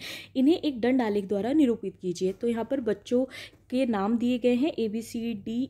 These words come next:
ई, एफ़ और इनको जो मार्क्स मिले हैं, जैसे कि, अ, ए को मिला है ट्वेंटी फ़ाइव, बी को मिला है थर्टी सिक्स,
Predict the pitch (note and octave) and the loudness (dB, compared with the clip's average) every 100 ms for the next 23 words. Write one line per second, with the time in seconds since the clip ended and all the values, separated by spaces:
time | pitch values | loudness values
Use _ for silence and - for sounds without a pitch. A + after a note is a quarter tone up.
0 | - A3+ A#3 A#3 D4 - - - B3 G#3+ | -4 -6 -2 -2 -2 -6 -20 -16 -4 0
1 | A3 A3+ - A3 A3 B3+ A#3+ C4 A#3 G3 | 0 0 -2 -4 2 4 4 4 2 0
2 | G#3+ B3 A#3+ C4 B3 G#3 G#3 A3 - G3+ | -4 0 2 2 -2 -4 -4 -6 -2 -2
3 | G3+ A3 A#3 B3 A3+ A3 A3+ G#3+ G#3 A#3 | -2 -2 0 0 2 0 0 -2 -2 -2
4 | A3+ A3 G#3+ G#3+ A3 G#3+ G#3 G#3+ G3+ A3+ | -2 -2 -2 -2 -2 0 -2 -2 -4 -4
5 | - A#3 - | -2 -4 -4